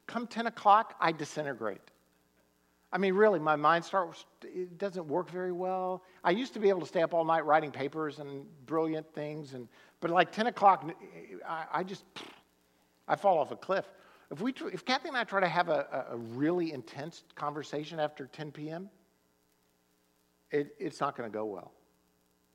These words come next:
There's certain emotional restraints in my life that are no longer there. I don't have this, you know, I mean, I can't, I can't hang in there as good as I used to.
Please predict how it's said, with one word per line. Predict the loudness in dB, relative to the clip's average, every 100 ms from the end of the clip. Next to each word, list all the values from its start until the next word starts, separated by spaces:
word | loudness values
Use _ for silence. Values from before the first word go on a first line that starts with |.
| _ _ _ _
There's | -6 -4
certain | -4 -4
emotional | -4 -2 -2 -2 -4 -6
restraints | -6 -8 -6 -6 -8
in | -6
my | 0
life | 2 2 2
that | -4
are | -6
no | -6 -4
longer | -4 -4 -6
there. | -6 -8 -10 _ _ _ _ _ -20 -20 -20 -20 -20 -20 -20 -20 -20 -20 -20 -20 -20 -20 -20 -20 -20 -20 _ -20 _ -12 2
I | 4
don't | 6
have | 4
this, | 4 -2 -8 -16 -20 _
you | 2
know, | 4
I | 6 6
mean, | 6
I | 4
can't, | 4 4 0 0
I | -2
can't | 2 4 6
hang | 6 4
in |
there | 4 6 4
as | 4
good | 2
as | 6 8
I | 8
used | 6 -2 -8
to. | -10